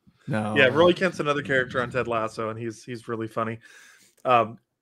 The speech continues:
Speaker 2: yeah, that, that show's, that show's a lot of fun. If you guys aren't watching it, you definitely should. That, the show alone is worth the five dollar price of admission a month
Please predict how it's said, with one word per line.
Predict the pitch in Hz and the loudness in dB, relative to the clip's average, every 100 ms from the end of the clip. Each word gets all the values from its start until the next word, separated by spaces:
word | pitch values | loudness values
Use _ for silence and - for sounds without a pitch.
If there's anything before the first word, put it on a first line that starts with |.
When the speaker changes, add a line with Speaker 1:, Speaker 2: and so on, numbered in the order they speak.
| _ | _
Speaker 2:
yeah, | 156 117 | 0 4
that, | 123 147 | 2 2
that | 147 147 | 0 2
show's, | 151 139 - | 2 2 -2
that | 147 139 | -14 -10
show's | 135 123 | -6 -2
a | |
lot | 120 113 | 0 0
of | 110 | 0
fun. | - 107 | -4 -4
If | 113 110 | -6 -4
you | 127 | 2
guys | 127 | 2
aren't | 120 117 | 2 -2
watching | 110 110 - 113 | -4 -4 -6 -8
it, | 113 | -8
you | 139 127 | -6 -4
definitely | 117 110 113 107 | -2 -4 -8 -8
should. | - 101 - _ - _ - | -8 -10 -10 _ -20 _ 6
That, | 180 226 175 | 6 6 2
the | 185 | 0
show | - 220 | 2 2
alone | 196 160 151 | 4 2 2
is | 135 | -2
worth | 123 123 | -4 -8
the | 120 | -6
five | - 123 117 | -2 -2 -2
dollar | 113 113 | -4 -4
price | 120 113 | -6 -8
of | 113 | -8
admission | 107 110 101 107 | -12 -10 -12 -14
a | |
month | 107 104 101 | -12 -14 -14